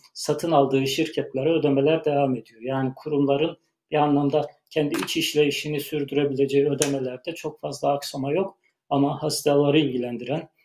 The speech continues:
asıl önemli olması gereken noktalardaki ödemeler aksıyor. Sektör temsilcilerinin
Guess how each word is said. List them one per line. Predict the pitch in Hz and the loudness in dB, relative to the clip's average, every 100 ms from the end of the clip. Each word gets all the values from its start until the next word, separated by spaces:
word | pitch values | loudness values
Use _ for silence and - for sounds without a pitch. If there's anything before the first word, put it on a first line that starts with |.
| _ _ _ - | _ _ _ -10
asıl | 127 - 202 | -4 4 6
önemli | 180 147 139 135 | 6 4 4 4
olması | 139 131 123 117 - | 4 2 0 -2 -4
gereken | 120 117 113 135 123 - _ _ - 131 | -6 -6 -6 -6 -8 -10 _ _ -10 -2
noktalardaki | 143 143 139 135 127 139 - | -2 0 0 0 -4 -6 0
ödemeler | 165 139 127 127 180 180 - _ _ | 2 2 -2 0 0 0 -10 _ _
aksıyor. | 165 165 - 180 139 135 - _ | 2 2 -2 -2 -2 -2 -12 _
Sektör | - 165 160 196 | -2 0 2 2
temsilcilerinin | 190 190 185 - 165 160 165 156 156 151 | 2 -2 -4 -6 -10 0 0 2 0 -2